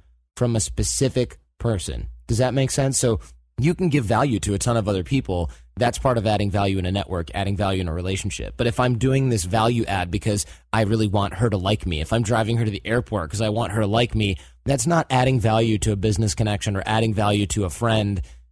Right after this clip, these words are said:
because they're your friend or because you want your network to be strong. You're doing this because secretly deep down, you want her to see that you're the one, you're the guy. You know, that there's, there's a big difference here, and it's all about your internal mindset.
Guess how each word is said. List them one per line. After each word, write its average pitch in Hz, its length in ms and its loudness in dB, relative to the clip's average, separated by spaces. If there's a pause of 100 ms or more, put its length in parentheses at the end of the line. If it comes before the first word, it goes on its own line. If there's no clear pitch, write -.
because 107 600 0
they're 110 160 -2
your 95 100 -2
friend 117 380 2
or 101 60 -2
because 98 380 -2
you 104 140 0
want 101 300 -2 (240)
your 101 120 0
network 110 300 -2
to 104 100 -6
be 90 80 -2
strong. 98 420 0
You're 113 160 0
doing 139 300 2
this 107 120 0
because 117 320 0
secretly 117 500 0
deep 101 220 -2
down, 95 440 0 (180)
you 117 160 2
want 104 220 2
her 101 100 -2
to 92 80 -2
see 104 240 0
that 95 160 -4
you're 151 180 -2
the 139 120 -2
one, 123 500 0 (240)
you're 147 160 0
the 139 80 -2
guy. 123 640 0 (260)
You 117 120 2
know, 104 180 2
that 104 300 0
there's, 107 420 0 (140)
there's 120 180 0
a 117 60 0
big 117 320 -2
difference 123 340 0
here, 95 180 0
and 92 120 -2
it's 92 100 -4
all 107 220 2
about 110 180 2
your 101 160 -2
internal 95 340 -2
mindset. 95 520 -2